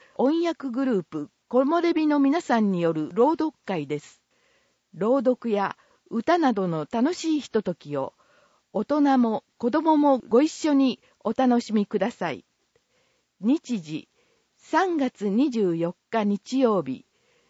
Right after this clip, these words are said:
十四時から十五時まで。定員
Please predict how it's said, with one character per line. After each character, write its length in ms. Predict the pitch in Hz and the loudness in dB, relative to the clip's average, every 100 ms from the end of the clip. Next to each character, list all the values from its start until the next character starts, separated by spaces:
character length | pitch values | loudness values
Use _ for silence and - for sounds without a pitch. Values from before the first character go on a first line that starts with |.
| _ | _
十 380 | 175 254 349 277 | -8 2 4 4
四 160 | 233 220 | 4 2
時 120 | 185 | 0
か 160 | - 151 | -6 -4
ら 160 | 147 | -6
十 300 | 151 277 254 | -4 0 0
五 160 | 175 180 | 0 -2
時 160 | 151 | -4
ま 160 | 139 123 | -8 -8
で。 160 | - - _ _ _ _ _ _ _ _ - | -12 -18 _ _ _ _ _ _ _ _ 2
定 140 | 262 | 2
員 420 | 302 294 262 240 | 4 2 2 0